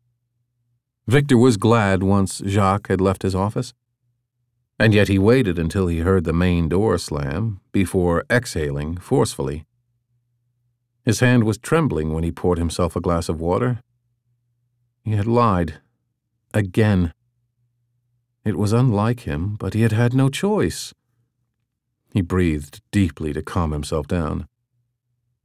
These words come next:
Better to stay positive. Their visibility was indeed impressive. Ads,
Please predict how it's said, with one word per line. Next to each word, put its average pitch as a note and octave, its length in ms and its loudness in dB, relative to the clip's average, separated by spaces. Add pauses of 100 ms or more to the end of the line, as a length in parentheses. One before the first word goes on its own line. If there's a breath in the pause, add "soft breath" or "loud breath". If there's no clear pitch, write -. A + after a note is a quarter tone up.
(320)
Better A#2 280 0
to D2 120 -6
stay D2+ 280 -4
positive. C#2+ 720 -6 (1160)
Their A2+ 160 6
visibility G#2+ 720 4
was G2 400 4
indeed F2+ 560 2
impressive. G#2+ 800 0 (760)
Ads, F2+ 760 -2